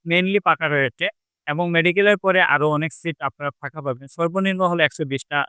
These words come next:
সিট ফাঁকা থাকবে। আপনাদের সেকেন্ড মেরিট লিস্টে সেটি নামটা প্রকাশ করা হবে। একটা বিষয় হচ্ছে কি, অনেকে, আ, আছে যে, এ, মেডিকেলে চান্স হওয়ার পরেও বা মেডিকেলে টিকার পরেও ভর্তি হবে না অনেকে, সরকারিতে অনেকে ভর্তি হ-, হয় না।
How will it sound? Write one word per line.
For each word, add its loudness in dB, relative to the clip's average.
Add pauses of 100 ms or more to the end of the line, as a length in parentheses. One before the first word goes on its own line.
(160)
সিট -6 (220)
ফাঁকা -6
থাকবে। -6 (500)
আপনাদের -2
সেকেন্ড 0
মেরিট 4 (100)
লিস্টে -8
সেটি -8
নামটা 0
প্রকাশ -4
করা 0
হবে। -8 (840)
একটা -2
বিষয় 2
হচ্ছে 0
কি, -4 (460)
অনেকে, 2
আ, 0
আছে -2
যে, 0 (300)
এ, -4 (480)
মেডিকেলে 0
চান্স 0 (260)
হওয়ার 2
পরেও 0
বা 2
মেডিকেলে -2
টিকার -4
পরেও 0
ভর্তি 2
হবে 4
না 0
অনেকে, -2
সরকারিতে -2
অনেকে 2
ভর্তি 0
হ-, 0
হয় 2
না। -6